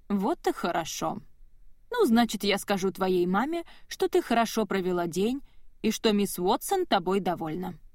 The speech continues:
И это правда". Эви кивнула. По её губам скользнул бледный призрак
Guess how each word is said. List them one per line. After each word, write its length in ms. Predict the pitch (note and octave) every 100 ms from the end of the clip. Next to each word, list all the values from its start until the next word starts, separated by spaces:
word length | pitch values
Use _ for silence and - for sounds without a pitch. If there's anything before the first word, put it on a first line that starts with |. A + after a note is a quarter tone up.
| - -
И 200 | G#3 F#3
это 360 | E3+ E3 A3+ A#3+
правда". 560 | - B3+ G3+ F#3 C4 - - - - - - - - - - -
Эви 260 | G3 F#3 F#3
кивнула. 580 | - G3 F#3+ F3 D3+ - - - - - - -
По 40 |
её 340 | G3+ G3 G3+
губам 380 | F3 F#3 F3 A#3
скользнул 640 | A3+ - G3+ F#3 G#3 A3+ - - - -
бледный 540 | F3 G#3 A#3 G#3 A3+
призрак 480 | F#3+ G#3 G3 G3+ -